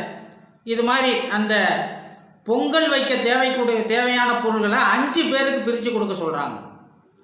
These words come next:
நம்மளால முடிஞ்ச அளவுக்கு ஒரு கிலோ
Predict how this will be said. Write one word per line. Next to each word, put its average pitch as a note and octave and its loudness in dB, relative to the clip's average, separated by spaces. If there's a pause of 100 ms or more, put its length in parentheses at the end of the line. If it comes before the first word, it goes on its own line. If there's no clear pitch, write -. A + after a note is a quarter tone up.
(520)
நம்மளால G3+ 2 (100)
முடிஞ்ச B3+ 2
அளவுக்கு B3+ 2
ஒரு A#3+ 2
கிலோ A#3+ 2